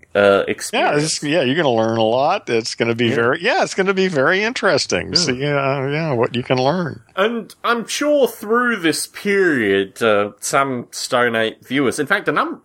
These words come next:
Speaker 1: a number of Stone Ape listeners are actually coming to the event.
Speaker 2: Ah, good.
Speaker 1: So, yes, it's going to be an extraordinary
Speaker 2: You can disrupt all the, all the fun that the, yeah,
Speaker 1: <laughs> Yes.
Speaker 2: that'll be great.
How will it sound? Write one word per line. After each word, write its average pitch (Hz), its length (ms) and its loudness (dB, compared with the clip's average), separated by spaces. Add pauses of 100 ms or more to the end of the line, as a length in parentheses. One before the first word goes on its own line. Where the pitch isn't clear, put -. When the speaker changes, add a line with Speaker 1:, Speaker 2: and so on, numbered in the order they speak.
Speaker 1:
a 139 60 -2
number 170 340 -2
of - 80 -4
Stone 147 320 0
Ape 127 200 -4
listeners 120 560 -2
are 120 100 2
actually 151 340 -2
coming 175 280 -2
to - 80 -18
the 196 100 0
event. 214 580 -4 (300)
Speaker 2:
Ah, 285 260 0 (380)
good. 330 560 0 (500)
Speaker 1:
So, 185 640 0
yes, 277 440 -2
it's 180 180 -4
going 220 160 2
to 208 80 -6
be 214 140 -2
an 202 80 -4
extraordinary 190 1000 -2
Speaker 2:
You 175 140 0
can 117 140 0
disrupt 123 600 0
all 143 220 2
the, 117 180 0 (320)
all 127 160 2
the 139 120 0
fun 123 420 -2
that 117 220 0
the, 113 260 2 (480)
yeah, 165 360 -4 (120)
Speaker 1:
<laughs> - 100 -20
Yes. 202 140 -6
Speaker 2:
that'll 190 320 -2
be 131 80 2
great. 156 520 0